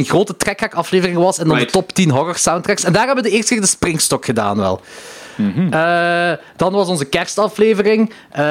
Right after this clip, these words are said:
Speaker 1: dan daarna was de top twaalf van tweeduizend negentien, waarbij staat hashtag Okseltentakel.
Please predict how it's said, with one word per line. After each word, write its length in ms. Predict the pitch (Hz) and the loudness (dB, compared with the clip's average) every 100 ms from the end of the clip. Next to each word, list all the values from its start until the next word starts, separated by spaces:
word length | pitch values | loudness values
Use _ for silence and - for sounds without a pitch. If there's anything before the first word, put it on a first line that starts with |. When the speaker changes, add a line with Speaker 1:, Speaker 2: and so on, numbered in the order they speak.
| 147 | 0
Speaker 1:
dan 140 | 170 | 0
daarna 240 | 170 165 160 | 0 2 2
was 120 | 160 | 0
de 180 | 151 - | -2 -2
top 200 | 190 - | -2 -2
twaalf 400 | - 160 151 160 | 0 2 2 0
van 120 | 143 | -4
tweeduizend 520 | 127 151 143 143 123 | 0 2 4 0 0
negentien, 580 | 135 139 117 - 214 311 302 | 0 2 2 2 4 2 0
waarbij 520 | 135 123 139 135 131 - | -2 0 0 0 -4 -10
staat 420 | - 139 127 - | -2 0 -2 -2
hashtag 340 | 143 - 143 123 | -4 -2 -4 -4
Okseltentakel. 800 | - - 190 - 185 156 175 202 | -4 -2 -2 -2 0 0 0 -2